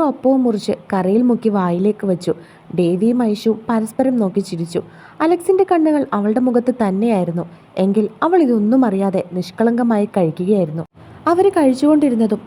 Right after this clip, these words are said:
രണ്ട് ചെറുപ്പക്കാർ അവിടേക്ക് കയറി വന്നു. ഇരുപത്തിയഞ്ച് വയസ്സിനോടടുത്ത് പ്രായമുള്ള രണ്ട് ചെറുപ്പക്കാർ. ഒരാൾക്ക് നല്ല മുടിയുണ്ട്, അതിൽ കുറച്ചെടുത്ത് ബാക്കിലോട്ട് കെട്ടിവെച്ചിട്ടുണ്ട്. മെയിൻറ്റെയിൻ ചെയ്ത ശരീരം,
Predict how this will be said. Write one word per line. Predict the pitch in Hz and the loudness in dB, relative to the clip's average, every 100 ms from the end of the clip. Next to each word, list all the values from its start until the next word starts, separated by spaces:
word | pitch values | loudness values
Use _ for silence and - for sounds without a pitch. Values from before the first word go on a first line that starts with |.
| - | -4
രണ്ട് | 202 196 | 0 0
ചെറുപ്പക്കാർ | 233 220 190 220 214 240 | 2 0 2 0 0 0
അവിടേക്ക് | 208 180 185 196 | 0 0 0 0
കയറി | 226 196 190 | 0 0 0
വന്നു. | 185 175 170 - - - - | 0 -4 -8 -16 -20 -20 -4
ഇരുപത്തിയഞ്ച് | 180 170 180 220 220 233 | -2 0 0 0 2 2
വയസ്സിനോടടുത്ത് | 262 240 233 240 233 208 214 | 2 2 0 2 2 0 -4
പ്രായമുള്ള | 214 214 196 208 196 196 - | -2 0 2 2 0 -2 -2
രണ്ട് | 285 311 | 0 2
ചെറുപ്പക്കാർ. | 294 214 170 180 180 175 - - - - | 2 2 0 -2 -4 -6 -6 -20 -14 -4
ഒരാൾക്ക് | 339 370 370 | 0 0 0
നല്ല | 381 285 220 247 | -2 0 0 0
മുടിയുണ്ട്, | 262 208 226 196 147 - | 0 0 -2 -4 -6 -12
അതിൽ | 180 170 214 | -8 -4 -2
കുറച്ചെടുത്ത് | 233 214 220 262 247 | -2 -2 0 0 0
ബാക്കിലോട്ട് | 220 208 190 - 220 233 | 0 0 -4 -2 -2 0
കെട്ടിവെച്ചിട്ടുണ്ട്. | 233 208 160 226 220 170 175 165 - - - - | -2 -4 0 0 0 -4 -8 -8 -12 -20 -20 -6
മെയിൻറ്റെയിൻ | 285 339 359 381 359 | -2 0 0 0 0
ചെയ്ത | 262 214 | 0 -2
ശരീരം, | 214 196 175 180 | -4 -6 -4 -6